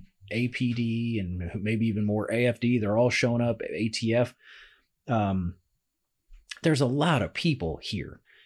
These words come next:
and the scene integrity was atrocious. There was no log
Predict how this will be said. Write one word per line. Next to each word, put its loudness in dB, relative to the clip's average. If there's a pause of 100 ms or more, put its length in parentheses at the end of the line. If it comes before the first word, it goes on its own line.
(260)
and 0
the -2
scene 2
integrity 0
was 0 (100)
atrocious. -6 (120)
There 0
was -2
no 2
log 2